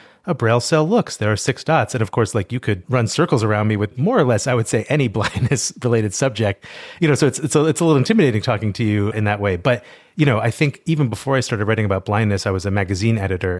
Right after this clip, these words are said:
And I always had this, I think a, a mentor of mine told me this about the sort of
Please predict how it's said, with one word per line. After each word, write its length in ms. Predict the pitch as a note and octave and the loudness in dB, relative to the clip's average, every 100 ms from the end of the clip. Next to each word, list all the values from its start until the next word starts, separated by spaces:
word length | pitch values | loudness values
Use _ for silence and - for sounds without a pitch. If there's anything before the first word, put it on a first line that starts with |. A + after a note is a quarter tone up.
| - | -6
And 140 | - D3 | -2 2
I 20 | |
always 240 | F3+ F3+ | 4 2
had 300 | - C#3 A2+ | 0 -2 0
this, 260 | A2+ G#2 - | -2 -4 -4
I 40 | |
think 160 | C3 B2 | -4 0
a, 120 | A#2+ - | 0 2
a 60 | |
mentor 340 | A2+ A#2 - G#2 | 0 2 0 -2
of 80 | F#2 | 0
mine 300 | G#2 G#2 F#2+ | 0 0 -2
told 260 | - G2 | -4 -2
me 80 | F#2+ | -2
this 240 | F2+ E2+ | -2 -4
about 420 | - F#2 F2 - - | -4 -2 -2 -4 -6
the 60 | |
sort 200 | G2+ A2 | -4 -2
of 220 | F#2 F2 | -4 -6